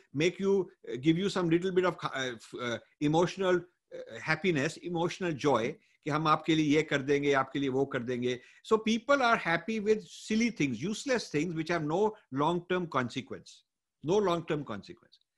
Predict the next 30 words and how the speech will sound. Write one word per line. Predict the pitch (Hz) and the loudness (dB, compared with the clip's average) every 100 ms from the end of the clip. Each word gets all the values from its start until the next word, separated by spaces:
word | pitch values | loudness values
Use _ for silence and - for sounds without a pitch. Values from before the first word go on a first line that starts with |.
| _ _ _ | _ _ _
So | - 220 220 | -2 0 0
the, | 165 202 202 196 - _ _ _ 143 | 2 4 6 4 -2 _ _ _ -2
the | 170 170 120 | 2 2 2
democracy | 135 151 208 - 294 - 277 277 | 0 2 2 0 -2 -2 -4 -2
in | 220 | -2
India, | 175 170 160 120 131 | 0 4 6 4 2
I | 156 | 0
don't | 226 254 | 0 -2
think | 254 247 | -4 0
there | 196 190 | 2 2
is | 180 165 | 2 2
a | 143 | 0
democracy | 127 139 151 180 170 | 0 0 0 -2 0
is | 165 110 | -2 0
dead. | 139 151 | 2 2
I | 123 135 | 0 -2
think | 196 190 | -4 -2
the | |
democracy | 139 135 143 175 160 170 170 | -2 -2 -2 -4 -4 0 0
has | 156 - _ - | -2 -12 _ -10
become | 143 175 170 - | -2 -2 -2 -4
too | 226 | -2
hyperactive, | 160 165 165 147 135 - 135 92 - _ _ _ _ _ | 0 -2 -2 -2 -2 0 -2 -2 -10 _ _ _ _ _
too | 202 226 | 0 0
short-sighted, | - 165 165 - 135 110 104 82 - _ _ _ _ - | 0 2 2 0 -2 -2 -4 -12 -16 _ _ _ _ -18
selfish, | - - 196 196 196 214 - - - - _ _ _ _ _ _ | -14 0 4 4 4 0 0 -2 -12 -18 _ _ _ _ _ _
कि | 156 | -4
मैं | 120 147 240 202 | 0 2 4 2
जीत | 196 196 143 | 0 2 2
जाऊं. | 113 | 2